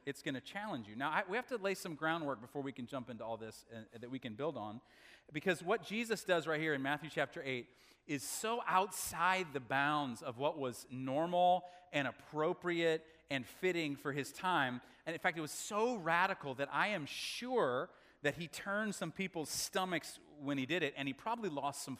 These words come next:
followers when he did what he did right here. And he might lose you. That might be th-, what happens. But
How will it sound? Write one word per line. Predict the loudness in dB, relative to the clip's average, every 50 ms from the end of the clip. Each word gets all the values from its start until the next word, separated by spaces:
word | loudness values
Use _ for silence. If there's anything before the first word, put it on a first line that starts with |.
| -2 -2
followers | 0 0 2 0 -2 -2 -4 -8 -10 -14 -16 -14
when | -12 -10 -8
he | -8
did | -8 -8 -10 -10 -10
what | -10 -10 -10
he | -8
did | -8 -10 -10 -10
right | -10 -10 -8
here. | -6 -6 -6 -6 -8 -14 -20 -20 -20 -20 -14 _ -2
And | -2 -2 -2
he | -2 2
might | 2 4 4 4
lose | 2 0 0 -2
you. | -4 -6 -6 -10 _ _ _ _ _ _ _ -12 -10 -10 -8 -6
That | -6 -2
might | 0 0 0 0
be | 0 -4 -4
th-, | -4 -8 -8 -4
what | -2 -2 0
happens. | 0 0 0 -2 -6 -12 -6 2
But | 6 6 8 6 6